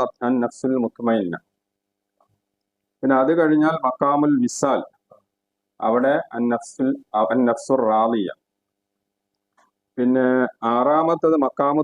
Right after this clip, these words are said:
തജല്ലിയാത്തുൽ അഫ്ആൽ, അവിടെ അന്നഫ്സുൽ മർദിയ. മക്കാമു തജല്ലിയാത്തി സിഫാത്തി വൽ അസ്മാ, അവിടെ അന്നഫ്സുൽ കാമില. അങ്ങനെ ഈ ഏഴ്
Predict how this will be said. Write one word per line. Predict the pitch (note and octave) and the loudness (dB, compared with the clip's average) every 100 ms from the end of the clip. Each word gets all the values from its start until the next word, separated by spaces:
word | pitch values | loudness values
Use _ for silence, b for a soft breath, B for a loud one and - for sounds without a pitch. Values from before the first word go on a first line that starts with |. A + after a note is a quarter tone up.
| C3 | 0
തജല്ലിയാത്തുൽ | B2+ C3 C3+ C#3+ C#3 C#3 - C#3 A#2+ | 2 2 2 2 0 0 0 2 0
അഫ്ആൽ, | - B2 A#2+ F2 _ _ _ | 0 -2 -2 -4 _ _ _
അവിടെ | G#2+ A#2 B2+ | -4 0 0
അന്നഫ്സുൽ | A2+ - - B2 G#2+ | -2 -4 -4 0 0
മർദിയ. | G2+ A2 A#2 F2 - _ _ _ _ _ _ _ A2 | 0 0 0 -2 -8 _ _ _ _ _ _ _ -10
മക്കാമു | - C3+ C#3+ C#3+ | -2 0 0 0
തജല്ലിയാത്തി | C#3 B2 C3 C#3 C#3+ C#3+ C#3 - D3 | 0 2 2 2 2 2 0 -2 -6
സിഫാത്തി | - B2 C#3+ D3 D#3+ D3+ | -2 -2 0 0 0 0
വൽ | B2+ A#2 G#2+ | 0 2 -2
അസ്മാ, | - G#2+ E2+ - _ _ _ _ _ - F#2+ | -4 -4 -4 -4 _ _ _ _ _ -14 -6
അവിടെ | G2 A#2 D#3+ - _ - | -2 0 -2 -8 _ -14
അന്നഫ്സുൽ | G2 F#2+ - - A2+ - | -6 -6 -6 -4 -4 -2
കാമില. | G2+ G2 G2+ F#2+ - _ _ _ _ _ _ - | 0 0 0 -2 -4 _ _ _ _ _ _ -10
അങ്ങനെ | G#2+ A#2+ C3+ - _ _ _ _ _ _ _ _ G#2+ | -4 -4 -4 -12 _ _ _ _ _ _ _ _ -2
ഈ | G#2+ G#2+ | 2 4
ഏഴ് | A2+ C3 | 2 0